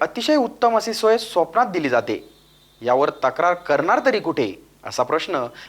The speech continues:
प्रवासी वर्गाला पडतो. त्यात येथील सुलभ शौचालयाची सुविधा तर विचारायलाच नको.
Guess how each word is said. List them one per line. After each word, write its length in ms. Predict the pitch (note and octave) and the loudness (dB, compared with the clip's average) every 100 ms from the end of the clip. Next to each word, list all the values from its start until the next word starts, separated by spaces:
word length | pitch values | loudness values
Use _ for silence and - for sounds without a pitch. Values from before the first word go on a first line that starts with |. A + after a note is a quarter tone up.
| - | 0
प्रवासी 360 | E3+ B3 C#4 | 4 4 4
वर्गाला 340 | B3 E3 C#3 B2 | 4 4 4 2
पडतो. 380 | A2+ G2+ G2 - - _ _ _ _ C#3 | 0 -6 -10 -12 -20 _ _ _ _ -2
त्यात 120 | C#3 | -2
येथील 240 | C#3+ C#3+ E3 | -2 -6 -8
सुलभ 280 | - C#3+ D3 | -4 -2 0
शौचालयाची 640 | D3+ D3+ E3 E3 E3 F3 | 0 0 0 0 -2 -8
सुविधा 320 | - E3 F3 F3+ | -10 -2 0 2
तर 200 | G3+ C#3+ C#3+ - | 2 2 -2 -8
विचारायलाच 640 | E3 A3 C#4+ B3+ F#3+ D3 | -6 0 2 4 4 2
नको. 300 | B2+ A2+ G#2+ | 0 -2 -2